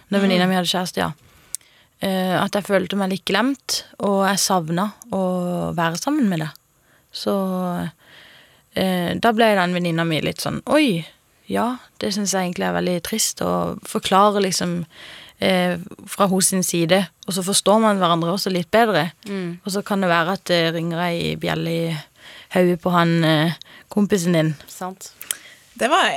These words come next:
Speaker 2: en veldig fin måte å si det på.
Speaker 3: Veldig fin måte.
Speaker 2: <laughs> Ja.
Speaker 3: Det, det har jeg sett på Gossip Girl også. <laughs> At det
Speaker 2: Akkurat den
Speaker 3: funka.
Speaker 2: måten.
Speaker 3: Ja.
Speaker 2: Kult.
Speaker 3: Så
Speaker 2: Her har du oppskriften, gutt seksten.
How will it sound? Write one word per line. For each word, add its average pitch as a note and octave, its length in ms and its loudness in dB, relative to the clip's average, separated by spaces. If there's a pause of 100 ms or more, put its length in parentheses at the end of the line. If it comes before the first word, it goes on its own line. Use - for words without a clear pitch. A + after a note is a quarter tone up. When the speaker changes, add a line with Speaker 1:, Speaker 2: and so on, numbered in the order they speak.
Speaker 2:
en G3+ 160 -2
veldig G#3 240 -2
fin G#3 180 -6
måte F#3 260 -4
å - 20 0
si G#3+ 60 0 (180)
det - 20 0
på. C#4 160 4
Speaker 3:
Veldig G#3 280 4
fin G3 280 0
måte. G3+ 240 2
Speaker 2:
<laughs> - 40 0 (100)
Ja. B3 100 4 (400)
Speaker 3:
Det, A#3 640 4
det A3+ 120 0
har A#3+ 180 4
jeg A3+ 80 2
sett G#3+ 180 -10
på A3 160 -2
Gossip F#3 400 -4
Girl G3+ 320 2
også. A#3 160 0 (160)
<laughs> - 160 -12
At A#3+ 80 4
det B3+ 400 2
Speaker 2:
Akkurat C#4 340 6
den B3 220 4
Speaker 3:
funka. A3+ 220 4
Speaker 2:
måten. B3 100 2 (260)
Speaker 3:
Ja. A3 240 2 (280)
Speaker 2:
Kult. G3+ 500 2
Speaker 3:
Så - 160 -2
Speaker 2:
Her A3+ 760 4
har E4 140 0
du A3+ 60 0
oppskriften, A#3 500 -4
gutt F#3 240 -2
seksten. G3 440 -2